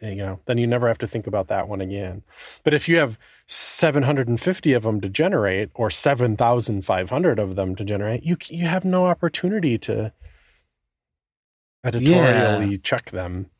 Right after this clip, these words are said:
Speaker 2: Yeah, well, and that's where, that's the other trick. Like, maybe you have a, I don't know.
Speaker 1: How does GitHub
Speaker 2: I don't
Speaker 1: do it?
Speaker 2: know.
Speaker 1: Do you think they're adjusting font size a little bit for really long repo names? I haven't looked into
Speaker 2: Yeah,
Speaker 1: it deep
Speaker 2: maybe
Speaker 1: enough.
Speaker 2: they can just,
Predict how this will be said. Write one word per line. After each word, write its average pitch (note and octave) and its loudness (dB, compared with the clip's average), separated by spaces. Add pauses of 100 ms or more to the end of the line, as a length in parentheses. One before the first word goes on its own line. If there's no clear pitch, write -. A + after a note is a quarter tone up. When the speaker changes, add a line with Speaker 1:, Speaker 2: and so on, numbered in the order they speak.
(400)
Speaker 2:
Yeah, G#2 0
well, A#2+ -4 (100)
and C3+ 2
that's C#3 2
where, A2 0
that's G#2+ -4
the A2+ 0
other C#3 0
trick. - -10
Like, G#2 -6
maybe A2+ 0
you G#2 0
have G#2 -2
a, G2 -4 (2250)
I F3 6
don't A2 -2
know. G2 -10
Speaker 1:
How D#3 2
does F#3 0
GitHub B3+ 2
Speaker 2:
I - 8
don't D#3 4
Speaker 1:
do B2 4
it? - 2
Speaker 2:
know. F#2 -2
Speaker 1:
Do E3 2
you E3+ 2
think G3+ 0
they're F3 4
adjusting B2 0
font G2+ -4
size C3+ 2
a C3+ 2
little C3+ 0
bit D3 0
for A#2+ -2
really G#2+ 0
long G#2+ -2
repo G#2+ -2
names? C#3+ 0
I A2+ 0
haven't A#2 0
looked G#2+ 0
into E3+ 6
Speaker 2:
Yeah, A#3 4
Speaker 1:
it F3 2
deep D3+ 4
Speaker 2:
maybe C#3+ 4
Speaker 1:
enough. D3 2
Speaker 2:
they C#3 2
can B2 0
just, A2+ -6